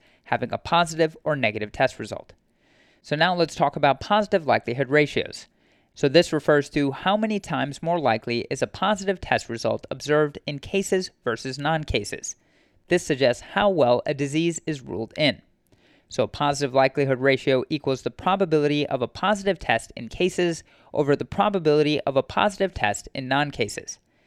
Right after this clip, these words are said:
The positive likelihood ratio equals the true positives over the false positives. Or to think about it in another way, it's also sensitivity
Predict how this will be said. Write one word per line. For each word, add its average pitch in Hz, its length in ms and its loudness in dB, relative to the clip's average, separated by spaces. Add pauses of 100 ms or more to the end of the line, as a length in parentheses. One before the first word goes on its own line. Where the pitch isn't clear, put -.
(300)
The 131 80 -4
positive 151 440 0
likelihood 127 460 2
ratio 113 580 2
equals 120 360 -6
the 110 100 -6
true - 240 -4
positives 110 600 -6 (100)
over 131 160 -2
the 135 80 -8
false 160 300 0
positives. 101 580 -4 (500)
Or 131 120 0
to 117 60 -4
think 147 200 -4
about 123 260 4
it 127 160 2
in 127 120 -4
another 156 320 2
way, 151 340 6
it's 139 180 -4
also 131 260 0
sensitivity 120 840 -4